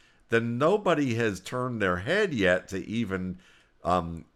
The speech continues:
you know, look back to the quarterback, because they're being covered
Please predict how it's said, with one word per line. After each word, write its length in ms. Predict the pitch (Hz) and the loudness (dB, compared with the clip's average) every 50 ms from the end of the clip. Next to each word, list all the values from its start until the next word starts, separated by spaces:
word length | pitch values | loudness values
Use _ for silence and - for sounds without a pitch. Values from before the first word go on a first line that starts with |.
| _ _ _ | _ _ _
you 140 | - 95 98 | -10 -6 -4
know, 120 | 92 85 85 | -2 -2 -2
look 380 | 87 87 95 127 156 156 - | -2 -2 -2 -2 -4 -4 -2
back 300 | - 147 113 98 76 - | 2 2 2 2 2 -2
to 100 | - 92 | -6 -8
the 140 | 85 80 80 | -8 -8 -8
quarterback, 760 | - - 82 78 78 76 80 73 71 76 76 90 127 - - | -8 -6 -4 -4 -2 -2 -4 -2 -2 -2 0 0 -2 -4 -6
because 480 | - 120 117 - 120 120 117 107 92 101 | -8 -10 -8 -4 -2 -2 -2 -2 -4 -4
they're 160 | 113 113 113 | -2 -2 -2
being 420 | 104 95 92 120 120 120 113 101 - | -2 -4 -6 -6 -6 -6 -8 -10 -12
covered 560 | - - 127 156 170 165 123 113 113 110 113 | -10 -6 -4 -4 -4 -2 0 0 0 0 -2